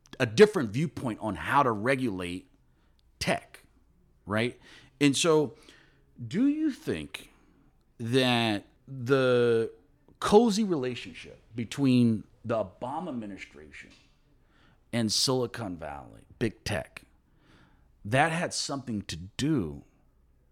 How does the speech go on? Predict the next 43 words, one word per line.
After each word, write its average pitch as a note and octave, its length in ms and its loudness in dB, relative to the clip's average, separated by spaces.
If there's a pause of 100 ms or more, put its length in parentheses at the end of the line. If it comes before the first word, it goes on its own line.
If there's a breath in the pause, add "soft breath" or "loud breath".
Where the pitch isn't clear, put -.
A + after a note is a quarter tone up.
(320)
with A2+ 260 0
the F2+ 140 0
regulatory G#2+ 760 4
silence G#2+ 920 2
for - 280 -2
eight F#2+ 180 0
years E2+ 460 -2
under D#2 360 0
Obama, C#2+ 500 -2
where G#2+ 420 6 (440 soft breath)
you A2+ 140 0
have G#2+ 800 6 (400)
Mark A2+ 260 4
Zuckerberg F#2+ 640 0
saying, G2 240 0
"Hey, A#2 160 2
I'm, G#2+ 240 0
we A2 80 0
gotta G#2 160 4
move A2 240 2
fast, G#2+ 420 4
break A2 280 4
things. G2+ 420 6 (380 soft breath)
We A#2 80 0
gotta G#2+ 160 2
collect A2+ 280 2
all G#2+ 120 10
this G2+ 160 4
data. G#2 420 4
We're G2+ 120 -4
doing G#2+ 260 0
all G2+ 100 4
this G2+ 140 0
stuff G#2+ 240 4
with G#2 100 -2
the F#2 60 0
stuff. G#2 360 2
We're F#2 100 -8
selling A2+ 340 2
this, A2 260 4
we're F2 80 -2
selling A2+ 300 2
that. A2 280 0